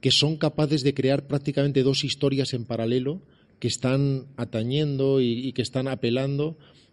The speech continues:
a diferentes generaciones. Hay cosas que los niños no pueden entender y hay cosas con las que los padres no resuenan, pero tienen muchas cosas con las que hacerlo. Sin embargo, creo que Cars se dirige al niño de seis años, lo cual está muy bien,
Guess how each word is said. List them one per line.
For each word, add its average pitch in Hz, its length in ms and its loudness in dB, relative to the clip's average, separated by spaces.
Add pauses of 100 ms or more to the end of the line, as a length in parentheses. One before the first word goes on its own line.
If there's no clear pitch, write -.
a 104 140 -2
diferentes 113 640 0
generaciones. 98 840 -8 (300)
Hay 101 140 -4
cosas 135 280 -2
que 131 120 -2
los 101 140 -6
niños 127 260 -4
no 110 140 -6
pueden 117 280 -2
entender 156 540 -2
y 104 60 -4
hay 95 60 -2
cosas 104 280 -6
con 107 120 -6
las 90 140 -8
que 98 80 -8
los 82 160 -8
padres 101 340 -6
no 113 240 -4
resuenan, 135 600 -2
pero 104 180 -4
tienen 113 260 -4
muchas 107 380 -6
cosas 87 300 -12
con 87 120 -10
las 82 120 -10
que 95 100 -8
hacerlo. 82 440 -8 (420)
Sin 113 220 -4
embargo, 120 340 4
creo 147 200 2
que 110 160 -6
Cars 131 300 -2
se 123 100 -2
dirige 107 320 -4
al 117 100 -2
niño 123 220 -4
de 110 80 -2
seis 107 220 -6
años, 156 420 -2
lo 76 100 -10
cual - 180 -12
está 82 460 -12 (140)
muy 85 200 -12
bien, 180 340 0